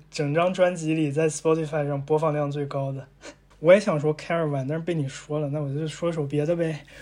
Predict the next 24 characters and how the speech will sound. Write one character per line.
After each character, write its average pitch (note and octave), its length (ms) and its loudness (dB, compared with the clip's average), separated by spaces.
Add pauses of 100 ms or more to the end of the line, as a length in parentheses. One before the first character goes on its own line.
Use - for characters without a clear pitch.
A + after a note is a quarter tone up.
(160)
我 E3 100 -14
最 A3 160 2
喜 E3+ 100 -2
欢， E3+ 120 4
我 E3 60 2
说 G3+ 160 2
两 E3 260 4
首 E3+ 220 2
吧， C#3 240 -10 (340)
一 G#3+ 100 0
首 E3+ 220 4
就 D3+ 80 2
是 D#3+ 80 2
最 D#3 180 2
后 D3+ 200 0
那 C#3+ 140 0
个 C#3 100 0
I D3 120 2
Shall D#3+ 240 0
Be D3+ 100 -2
Released，Bob D3 1000 -2
Dylan D#3+ 260 0
唱 C#3 300 -6
的 C3 120 -12